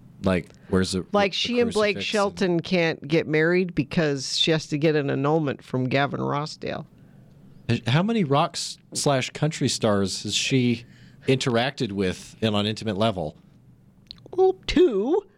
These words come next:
Speaker 1: That we know of.
Speaker 2: She was married to Gavin Rossdale for years and had three kids.
Speaker 1: What happened there, Mom?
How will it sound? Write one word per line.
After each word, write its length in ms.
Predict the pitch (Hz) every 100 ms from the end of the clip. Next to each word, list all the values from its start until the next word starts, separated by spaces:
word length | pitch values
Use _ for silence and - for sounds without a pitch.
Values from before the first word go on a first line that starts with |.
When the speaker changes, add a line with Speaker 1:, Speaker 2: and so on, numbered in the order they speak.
| _ _ -
Speaker 1:
That 220 | 123 120 117
we 220 | 123 117
know 300 | 98 87 82
of. 260 | 80 101 117
Speaker 2:
She 320 | - 311 339
was 200 | 359 254
married 400 | 285 285 285 277
to 60 | 247
Gavin 400 | 233 254 254 233
Rossdale 680 | 226 233 240 214 185 180
for 200 | 190 175 190
years 480 | 208 269 208 185
and 100 | 175
had 160 | 175 175
three 220 | 220 226
kids. 760 | 226 208 147 151 226 - - - - - - - - - - - -
Speaker 1:
What 120 | 127
happened 340 | 135 135 123
there, 140 | 127 123
Mom? 260 | 101 120